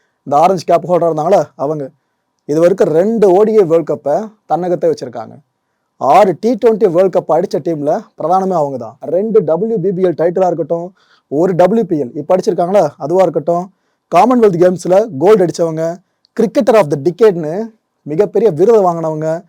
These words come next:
இந்த டிகேட்ல சிறந்த டி ட்வென்டி கிரிக்கெட்டர் அப்படின்ற மிகப்பெரிய விருதை உரித்தாக்குனவங்க,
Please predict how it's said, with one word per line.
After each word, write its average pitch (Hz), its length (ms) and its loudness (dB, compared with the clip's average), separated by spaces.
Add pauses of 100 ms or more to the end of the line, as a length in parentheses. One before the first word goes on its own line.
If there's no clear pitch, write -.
(100)
இந்த 196 240 0
டிகேட்ல 185 420 0 (300)
சிறந்த 226 320 2 (140)
டி 240 80 -2 (100)
ட்வென்டி 226 240 0 (100)
கிரிக்கெட்டர் 185 380 0
அப்படின்ற 185 420 -2
மிகப்பெரிய 196 440 -2 (100)
விருதை 208 300 2
உரித்தாக்குனவங்க, 170 600 -4